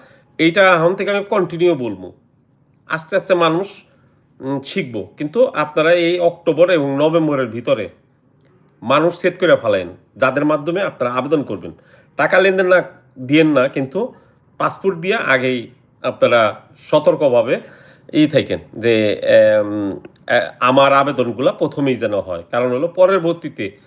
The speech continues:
ডিসেম্বরের পরে জানুয়ারিতে যখন যাইবেন, তখন দেখবেন আগে আবেদন আর হইব না। কারণ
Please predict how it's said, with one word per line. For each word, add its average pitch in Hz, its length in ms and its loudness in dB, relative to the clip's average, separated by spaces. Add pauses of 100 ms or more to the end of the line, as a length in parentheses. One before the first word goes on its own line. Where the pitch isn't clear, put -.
(280)
ডিসেম্বরের 175 460 2
পরে 143 200 -4
জানুয়ারিতে 156 480 2
যখন 139 300 0
যাইবেন, 139 340 -4
তখন 127 240 -2
দেখবেন 127 480 -4 (140)
আগে 131 260 0
আবেদন 120 360 -2
আর 104 180 -2
হইব 113 200 -8
না। 262 160 0 (520)
কারণ 127 180 -4